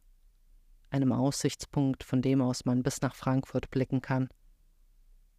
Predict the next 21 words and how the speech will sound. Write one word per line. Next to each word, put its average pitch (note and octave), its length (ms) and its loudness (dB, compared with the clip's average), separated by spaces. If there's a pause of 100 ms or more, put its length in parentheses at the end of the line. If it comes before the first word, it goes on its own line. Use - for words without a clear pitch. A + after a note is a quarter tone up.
(1200)
Es - 120 -8
waren D3+ 240 2
viele E3+ 240 2
andere C3 360 2
Menschen B2 380 0
da, B2+ 320 -4 (880)
und - 100 -12
während B2 280 2
ich - 100 -8
meinen B2 240 2
Blick C#3+ 300 0
über B2+ 160 0
die A#2+ 80 0
Ferne C#3 400 0
schweifen C3 520 -2
ließ, C3+ 380 -4 (640)
belauschte C3+ 440 0
ich A2 120 -4
zwei B2+ 200 -2
junge C3+ 240 2
Männer, B2+ 420 0